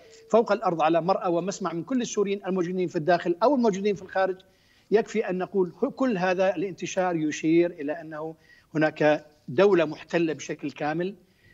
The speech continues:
لا يوجد، يعني عندما نتحدث عن هناك عصابة لعش-، بشار الأسد، فعصابة جعران، يعني لا يوجد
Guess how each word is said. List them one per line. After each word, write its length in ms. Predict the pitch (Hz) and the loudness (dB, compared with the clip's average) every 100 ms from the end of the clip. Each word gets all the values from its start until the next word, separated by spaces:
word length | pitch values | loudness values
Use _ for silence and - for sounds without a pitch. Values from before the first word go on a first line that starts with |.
| - | 0
لا 200 | 143 185 | 4 6
يوجد، 360 | 269 247 190 156 | 6 4 2 0
يعني 200 | 143 143 | -6 -6
عندما 260 | 170 180 | -6 -6
نتحدث 400 | 175 175 190 190 | -6 -6 -4 -4
عن 140 | 160 156 | -4 -6
هناك 300 | 170 170 139 | -4 -4 -4
عصابة 420 | 147 - 196 165 | -4 0 2 2
لعش-، 360 | 147 135 147 - | -2 -4 -6 -10
بشار 260 | 147 - 165 | -8 -4 -4
الأسد، 300 | 170 190 165 | -4 -6 2
فعصابة 520 | 208 190 185 240 214 | 4 4 2 2 2
جعران، 360 | 233 254 247 | 2 2 2
يعني 180 | 190 151 | 0 2
لا 80 | 196 | 2
يوجد 260 | 240 214 | 4 2